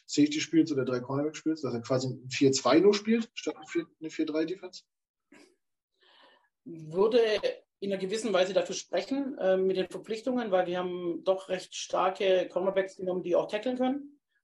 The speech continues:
Speaker 2: Relativ stämmige Leute, aber dafür schnell. Ähm, und wir haben halt auf Linebacker gar nichts gemacht. Also von daher könnte ich mir schon vorstellen, dass er tatsächlich, ähm, d-, das Ganze so ein bisschen aufweicht und über die Cornerbacks und, äh, Safety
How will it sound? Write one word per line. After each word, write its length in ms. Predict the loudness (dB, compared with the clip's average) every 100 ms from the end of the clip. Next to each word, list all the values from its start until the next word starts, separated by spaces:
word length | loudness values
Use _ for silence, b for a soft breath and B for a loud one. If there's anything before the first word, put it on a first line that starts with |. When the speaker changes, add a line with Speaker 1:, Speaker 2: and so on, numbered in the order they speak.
| _
Speaker 2:
Relativ 460 | 2 2 -2 -10 -18 _
stämmige 540 | -14 -2 0 2 0 0
Leute, 340 | 0 0 -4 -8 -18 _ _
aber 220 | 0 2
dafür 200 | 2 -2
schnell. 380 | -2 0 0 -4 _ b b b b b b
Ähm, 760 | 2 4 2 0 -2 -4 -8 _ _ _ _ _ _ _ _
und 120 | -8
wir 80 | -4
haben 80 | -2
halt 120 | -2
auf 80 | -4
Linebacker 320 | -2 -2 -2
gar 120 | -2
nichts 180 | -4 -6
gemacht. 280 | -10 -10 -8
Also 180 | -10 -8
von 140 | -8
daher 260 | -2 -2 0
könnte 220 | -4 -4
ich 80 | -6
mir 60 |
schon 200 | -6 -8
vorstellen, 720 | -8 -8 -4 -2 2 2 2
dass 140 | 0 -4
er 60 |
tatsächlich, 600 | -6 -4 -4 -4 -8 -10 -20 _ _ _ _ b b b 0
ähm, 440 | 0 0 -6 -10
d-, 120 | -12 -12
das 140 | -8
Ganze 240 | -6 -6 -6
so 100 | -6
ein 40 |
bisschen 240 | -6 -6 -6
aufweicht 480 | -6 0 0 0 -4
und 240 | -8 -8 -14 -16 -6
über 120 | -4
die 100 | -4
Cornerbacks 460 | -4 -2 -2 -4
und, 420 | -8 -10 -12 -14 -6
äh, 220 | -4 -4
Safety 580 | -4 -6 -6 -12 -14